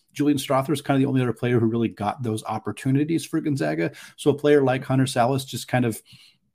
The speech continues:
had to be a b-, more of a defensive specialist, more of a presence on that end of the floor, and wasn't really gifted as many opportunities to showcase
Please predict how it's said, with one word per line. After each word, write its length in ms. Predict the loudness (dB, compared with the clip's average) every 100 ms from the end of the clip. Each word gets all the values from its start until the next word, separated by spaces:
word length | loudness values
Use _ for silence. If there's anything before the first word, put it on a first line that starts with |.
| _ _ _ -2
had 160 | 0 2
to 80 |
be 140 | 4 4
a 60 |
b-, 140 | 4 0
more 280 | 2 4 6
of 80 | 4
a 40 |
defensive 460 | 2 0 0 0 -4
specialist, 600 | -2 -2 0 0 0 2
more 160 | 0
of 80 | 0
a 40 |
presence 380 | -2 -2 0 0
on 80 | 2
that 160 | 2 0
end 140 | -2
of 20 |
the 60 | -2
floor, 260 | -2 -2
and 100 | 0
wasn't 240 | 0 0 0
really 200 | -2 -2
gifted 360 | -2 -2 -2
as 120 | 0 0
many 180 | -2
opportunities 640 | -4 -8 -6 0 2 2 0
to 120 | -2 -8
showcase 600 | 0 0 2 0 -2